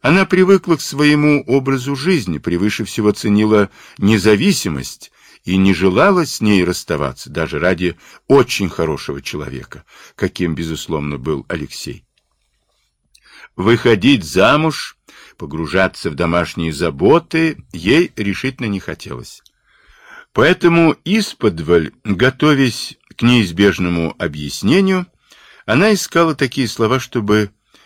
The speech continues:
не ответить ни да, ни нет, чуточку обнадежить Алексея,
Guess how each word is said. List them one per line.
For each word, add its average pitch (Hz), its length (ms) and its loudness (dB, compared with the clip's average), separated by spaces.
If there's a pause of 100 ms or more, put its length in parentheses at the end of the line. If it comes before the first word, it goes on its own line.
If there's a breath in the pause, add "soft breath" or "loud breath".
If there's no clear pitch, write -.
не 110 180 2
ответить 107 640 0
ни 98 180 2
да, 143 240 2
ни 147 140 -2
нет, 80 440 -4 (560)
чуточку - 800 -4
обнадежить 101 840 -2
Алексея, 175 640 0